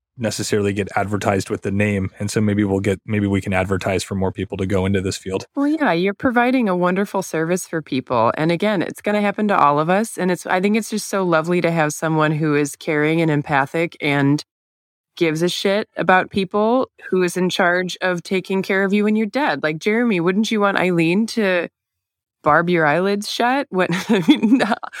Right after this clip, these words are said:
Speaker 2: all kidding aside, like, I don't know. I think it really matters. I mean, you're, you're, you're, you're giving somebody, you're helping make their last send-off, their last big party. I think of you as, I mean, I think of funeral directors as someone,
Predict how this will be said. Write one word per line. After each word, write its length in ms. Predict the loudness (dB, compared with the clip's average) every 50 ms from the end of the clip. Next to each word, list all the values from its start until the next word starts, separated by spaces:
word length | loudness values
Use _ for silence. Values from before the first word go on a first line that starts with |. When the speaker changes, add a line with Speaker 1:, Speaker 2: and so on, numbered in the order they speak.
| -14 -14 -16 -10 -2
Speaker 2:
all 180 | 2 2 2 2
kidding 300 | 2 0 2 2 2 0
aside, 380 | 0 0 0 0 0 0 2
like, 260 | 2 0 0 -2 -6 _ _ _ _ _ _ _ _ _ 0
I 100 | 0 2
don't 120 | 2 2 2
know. 140 | 2 2 2
I 120 | 0 0
think 200 | -2 -4 -2 -2
it 100 | -2 0
really 280 | 0 0 0 2 2 2
matters. 580 | 2 0 0 0 0 0 -2 -2 -4 -4 -4 -2
I 40 | -2
mean, 180 | 0 2 2
you're, 160 | 0 0 -2 -4 -6 -6
you're, 300 | -2 -2 0 0 -2 -2
you're, 400 | -2 -2 0 2 0 0 -2 -4 -8 _ _ -6
you're 100 | -2 0
giving 260 | 2 2 2 2 2
somebody, 360 | 0 0 0 0 0 0 0
you're 160 | 0 2 0
helping 340 | 0 0 -2 -2 -4 -4 -4 -6 _ _
make 320 | 0 2 2 2 0 -2
their 160 | -2 -2 0 2
last 340 | 2 2 2 0 -2 -4
send-off, 460 | -4 -4 0 2 2 2 2 0 -2 -4
their 120 | -2 0 2
last 260 | 2 2 0 -2 -4
big 160 | -8 -8 -6 -4
party. 320 | -2 0 0 0 2 2
I 120 | 0 0
think 180 | 2 0 0 0
of 100 | 0 0
you 220 | 2 2 2 2
as, 260 | 0 0 -2 -4 -10 -16 _ _ _ _ _ _ _ _ _ _ _ _
I 60 | -2 0
mean, 120 | 0 2
I 60 | 0
think 160 | 0 0 0
of 120 | 0 -2 0
funeral 260 | 0 0 0 2 0
directors 480 | 2 2 2 2 2 0 -2 -2 -2 -2
as 100 | -4 -2
someone, 280 | -2 -2 0 0 0 -2